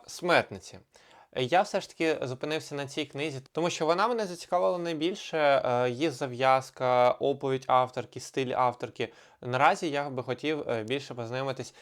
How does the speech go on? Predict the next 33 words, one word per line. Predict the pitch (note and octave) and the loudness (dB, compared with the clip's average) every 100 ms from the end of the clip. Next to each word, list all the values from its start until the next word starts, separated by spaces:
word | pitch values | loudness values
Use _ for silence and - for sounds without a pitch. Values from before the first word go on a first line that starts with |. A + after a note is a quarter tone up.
| _ | _
з | - | -18
цим | - - C#3+ | -8 -2 -2
твором, | A#2 A#2+ D3 G3 E3 - | -2 -2 2 2 0 -6
і | C3 C3+ C3 B2+ | -6 -4 -4 -4
тому, | C3+ C3 D3+ E3+ - - _ - | -6 -4 -2 -2 -4 -14 _ -8
е, | B2+ A#2+ A#2+ A#2+ A#2 | -2 0 4 2 2
зовсім | D3+ D#3 D#3+ | 0 0 -6
скоро, | - E3 F3 | -4 2 4
я | D3+ | 4
думаю, | B2+ C3 B2 | 0 -2 -4
наступне | A#2+ - D3+ C3+ | -4 -4 -4 -4
відео, | C#3 D#3 C3+ A#2+ - A2+ A2 G#2+ | -4 -2 0 0 -2 -4 -2 -2
е, | |
ми | A#2 | -4
зустрінемось | B2 A2+ C#3 C3 A#2 - | -6 -6 -6 -4 -6 -6
у | C3+ | -8
прочитаному | A#2+ C3+ C3 - F#3 E3+ D3+ C3+ B2 - - _ | -2 -2 -2 -2 -2 -2 -4 -4 -4 -6 -20 _
за, | - G#2 C3 C3 B2 A2 | -10 0 4 6 4 2
е, | A2+ | -2
там, | A2 G#2 | -4 -2
пару | C3 C3 C3 | 4 4 2
місяців, | C3 B2+ - - F#3 G#3+ - - | -4 -8 -10 -4 -2 -2 -8 -12
і | C3 C#3 D3+ D3+ | -8 -4 -2 -2
я | C3+ D3+ | 2 2
думаю, | E3 E3 D3+ | 0 -4 -6
що | - D#3 D3 - - _ | -4 -2 -2 -2 -20 _
ця | - D3+ | 0 0
книга | D#3 D3+ C#3+ | 0 -6 -4
там | D3 B2+ | -4 0
буде, | E3 F3+ | 0 0
ми | C#3+ C#3+ | -2 -2
її | C3+ | -2
обговоримо. | C3+ B2 B2+ B2 D3+ E3 C#3 | -2 0 0 2 2 2 -2